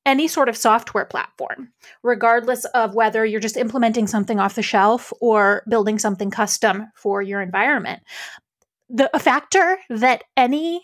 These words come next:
good, uh, team keeps in mind is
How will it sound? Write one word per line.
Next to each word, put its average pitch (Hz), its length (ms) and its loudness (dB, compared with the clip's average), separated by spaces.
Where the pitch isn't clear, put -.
good, 240 320 2
uh, 262 260 2
team 277 320 -2
keeps 277 240 -2
in 226 100 2
mind 233 320 0
is 226 340 2